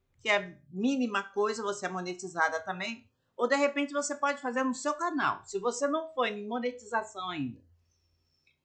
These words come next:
e fez, você pode ir lá e fazer, certo? Você pode ir lá e ativar a sua loja, loja física lá e começar aí, ó, trabalhar,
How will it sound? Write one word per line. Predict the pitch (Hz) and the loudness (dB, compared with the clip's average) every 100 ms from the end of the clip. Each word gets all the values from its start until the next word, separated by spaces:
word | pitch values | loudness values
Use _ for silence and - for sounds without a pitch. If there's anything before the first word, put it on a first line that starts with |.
| 196 | -6
e | |
fez, | 196 - 254 285 233 - | -6 2 6 6 6 0
você | 196 190 190 | -2 0 -2
pode | - 196 208 | 2 2 4
ir | |
lá | 185 | 0
e | 202 | 0
fazer, | - 359 403 294 - - _ _ _ _ _ _ _ _ _ - 110 - - _ | -4 -4 -2 -4 -4 -18 _ _ _ _ _ _ _ _ _ -10 -10 -12 -18 _
certo? | - - 202 151 - - _ _ _ _ _ _ _ _ _ _ _ - | -10 2 4 4 0 -12 _ _ _ _ _ _ _ _ _ _ _ -4
Você | 156 - | -4 -2
pode | 214 226 240 240 | 0 8 8 8
ir | |
lá | 214 214 | 6 6
e | 262 | 6
ativar | 269 330 320 | 2 0 0
a | 320 | 0
sua | 349 453 | 0 2
loja, | 427 320 202 127 - _ _ _ _ _ | 4 6 6 2 -12 _ _ _ _ _
loja | 156 185 247 | 4 4 4
física | 254 247 247 - 233 | -4 -4 -4 -2 0
lá | 185 220 254 | 4 6 4
e | 254 | 0
começar | 254 247 285 277 269 | -2 -2 -2 0 -2
aí, | 254 247 254 | 0 0 2
ó, | 254 277 - _ _ _ _ - | 2 0 -8 _ _ _ _ -4
trabalhar, | 175 190 233 208 220 240 262 | 0 4 4 4 4 4 0